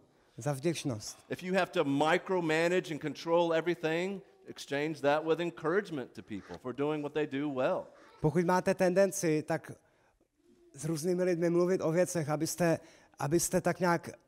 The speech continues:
Speaker 1: spravovali to, jak ostat-, co budou ostatní lidé dělat, abyste měli nad nimi kontrolu,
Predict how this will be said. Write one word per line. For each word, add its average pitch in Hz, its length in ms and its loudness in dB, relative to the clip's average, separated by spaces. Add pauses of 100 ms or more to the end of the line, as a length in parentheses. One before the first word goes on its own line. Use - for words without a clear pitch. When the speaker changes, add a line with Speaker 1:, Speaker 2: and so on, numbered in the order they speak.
(460)
Speaker 1:
spravovali 175 760 0
to, 156 100 -4
jak 156 160 -2
ostat-, 160 360 -2
co - 180 -4
budou 170 160 4
ostatní 160 400 0
lidé 160 280 4
dělat, 151 300 2
abyste 143 340 -2
měli 165 220 2
nad 165 140 0
nimi 170 200 0
kontrolu, 165 580 -2